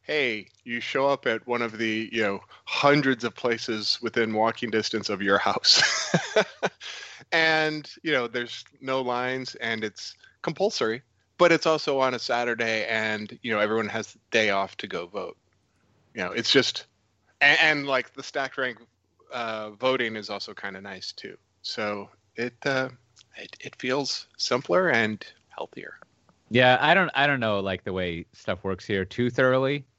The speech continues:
Speaker 2: I mean, it's a parliamentary system, I think, and, uh, <laughs> you know,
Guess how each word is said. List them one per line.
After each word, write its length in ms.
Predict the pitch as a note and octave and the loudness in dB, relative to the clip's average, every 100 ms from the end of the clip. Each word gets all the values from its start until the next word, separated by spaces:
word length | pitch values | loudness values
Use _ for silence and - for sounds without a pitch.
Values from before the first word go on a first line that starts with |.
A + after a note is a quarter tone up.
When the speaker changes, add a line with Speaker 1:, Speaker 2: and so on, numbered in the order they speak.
| _ | _
Speaker 2:
I 60 | G2 | -4
mean, 160 | G2+ G2 | 0 0
it's 140 | F#2 | 0
a 40 | |
parliamentary 720 | G2 G#2+ G#2 F#2+ F2 D#2+ F2 D#2+ | 2 4 4 2 -2 -4 -2 -4
system, 400 | - D2 D#2 C#2+ | -8 -12 -10 -10
I 100 | C#2 | -8
think, 380 | D#2 D2 C#2+ - _ | -8 -8 -12 -20 _
and, 320 | - D2 D2 | -10 -8 -8
uh, 280 | D2+ D3 C#2 - - - - - - - - - | -6 -4 -6 -8 -16 -20 -8 -8 -8 -20 -16 -8
<laughs> 580 | - _ _ _ D#3 | -8 _ _ _ 4
you 80 | C#3+ | 6
know, 280 | D#3 A#2 C3+ | 8 8 6